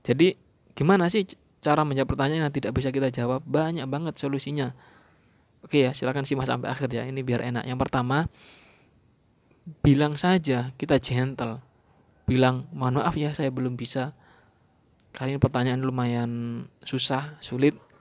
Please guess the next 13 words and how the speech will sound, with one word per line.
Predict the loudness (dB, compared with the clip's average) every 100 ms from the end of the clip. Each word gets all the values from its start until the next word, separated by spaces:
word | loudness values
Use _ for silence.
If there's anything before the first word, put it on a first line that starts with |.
| -20 -20 _
karena | 2 2 2
keilmuan | 0 0 0
saya | 4 4
belum | 4 0
nyampe | 2 0 0 -4
ke | -6 -6
sana. | -4 -4 -6 -10 -20 -20 -20 _ _ _ _ _
Karena | 0 4
di | 4 2
sini | 2 4 6 4 -4
saya | -2 -2
sebagai | 0 0 2 2
pemateri, | 0 0 0 0 0 2 0